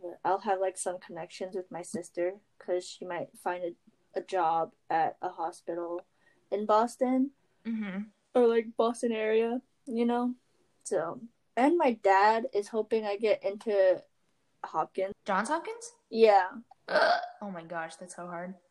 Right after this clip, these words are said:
Speaker 1: Uh, yeah.
Speaker 2: That'd be, like,
Speaker 1: Yeah.
Speaker 2: like, for me at least, that'd be, like, a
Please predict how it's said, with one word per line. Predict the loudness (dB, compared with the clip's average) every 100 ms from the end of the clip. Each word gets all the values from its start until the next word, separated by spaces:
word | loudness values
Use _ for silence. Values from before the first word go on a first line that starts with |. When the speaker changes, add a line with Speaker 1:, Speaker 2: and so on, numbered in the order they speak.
| _ -4
Speaker 1:
Uh, | -2 4 4 4 0 -4
yeah. | -6 -2
Speaker 2:
That'd | 0 2
be, | 2
like, | 2 2
Speaker 1:
Yeah. | -2 -16 -10
Speaker 2:
like, | -10 -10 -18 -20
for | -12 -8
me | -4 0
at | 0
least, | -2 -6 -4
that'd | -4 -4
be, | -8 -6
like, | -8 -10 -12
a | -12